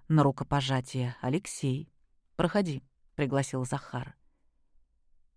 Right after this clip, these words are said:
Как все нормальные люди, Алексей Павлович приехал не с пустыми руками, понимая, что не для простого разговора его пригласили посреди ночи. Посудил, поредил, взял из запасов своего домашнего бара водочки настоящей,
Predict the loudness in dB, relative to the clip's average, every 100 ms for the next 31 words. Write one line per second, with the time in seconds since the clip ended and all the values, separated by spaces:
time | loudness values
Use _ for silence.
0 | _ 2 2 4 6 8 8 8 8 6
1 | 4 2 2 2 2 2 0 0 0 4
2 | 4 4 4 4 2 2 2 4 2 4
3 | 4 4 2 0 -2 2 2 4 2 0
4 | -2 0 -2 -6 -16 -2 4 8 8 8
5 | 4 4 6 6 4 2 0 -2 0 0
6 | 2 0 0 0 0 2 2 2 2 2
7 | 0 0 0 2 0 0 -2 -2 -4 0
8 | 2 2 0 -4 -10 -14 _ -20 -4 0
9 | 4 4 4 4 4 2 2 2 4 4
10 | 0 4 6 6 4 2 2 0 0 -2
11 | 0 2 4 4 4 2 0 0 2 2
12 | 2 2 2 4 6 4 2 2 2 2
13 | 0 0 -2 -4 -6 -8